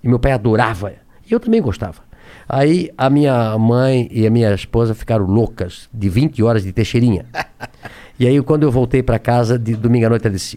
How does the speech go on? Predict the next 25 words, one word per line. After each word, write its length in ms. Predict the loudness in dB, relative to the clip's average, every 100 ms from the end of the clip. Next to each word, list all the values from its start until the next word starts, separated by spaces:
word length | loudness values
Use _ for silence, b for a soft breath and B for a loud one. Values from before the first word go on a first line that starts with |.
| -4
"Ou 200 | -2 -2
tu 160 | -4
compra 280 | -4 -2 0
alguma 240 | 0 0 -2
coisa, 440 | -2 -4 -4 -10
ou 300 | -6 -4 -2
não 300 | 0 0 0
dá 120 | -2 -4
mais 160 | -4
pra 160 | -2 -2
ir 120 | -2
contigo, 400 | -4 -2 0 0
de, 160 | -2 -4
de, 200 | -8 -12 b b b
escutando 320 | -6 -2 0
Teixeirinha 380 | 0 0 2 2
vinte 240 | 2 2
horas." 340 | 0 -2 -14 -20 -20 B B B B B
E 120 | 2
aí 180 | 4 4
eu 180 | 2 2
comprei 220 | 0 0
o 40 |
primeiro 220 | 0 0 2
helicóptero. 480 | 0 -4 -8 -12